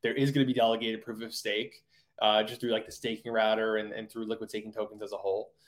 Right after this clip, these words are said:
Um, you see, I, you know, EigenLayer is obviously trying to become, like, this replicated security, interchain security provider for Ethereum. Um, but one, one cool thing I think that Cosmos is building now, and it's, or it's not built, it's built, but it's launching on the Cosmos Hub,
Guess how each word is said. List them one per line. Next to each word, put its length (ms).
Um, 480
you 120
see, 200
I, 160
you 100
know, 120
EigenLayer 560
is 80
obviously 840
trying 180
to 60
become, 240
like, 140
this 320
replicated 480
security, 480
interchain 280
security 360
provider 360
for 140
Ethereum. 460
Um, 240
but 140
one, 200
one 220
cool 240
thing 180
I 80
think 200
that 160
Cosmos 460
is 100
building 480
now, 280
and 100
it's, 200
or 120
it's 80
not 200
built, 200
it's 160
built, 320
but 100
it's 200
launching 420
on 80
the 80
Cosmos 440
Hub, 280